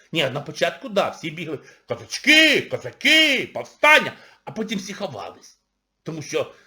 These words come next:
ну, козаки мобілізували, а селян не мобілізували. І дійсно був такий момент, коли козаки виписували, ну, було таке розказачення,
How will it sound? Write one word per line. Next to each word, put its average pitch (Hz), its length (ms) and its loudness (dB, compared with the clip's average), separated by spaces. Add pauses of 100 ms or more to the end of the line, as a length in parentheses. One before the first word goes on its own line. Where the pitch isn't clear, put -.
(100)
ну, 127 120 -10
козаки 147 600 -8 (380)
мобілізували, 156 760 -2
а 98 120 -2
селян 180 340 -10
не 175 80 -10
мобілізували. 127 760 -16 (800)
І 113 60 -10
дійсно 185 340 -8
був 165 140 -12
такий - 200 -14
момент, 262 280 -8
коли 156 300 -8 (240)
козаки 202 720 -10
виписували, 143 760 -6
ну, 147 100 -12
було 120 200 -8
таке 92 480 -10
розказачення, 120 760 -10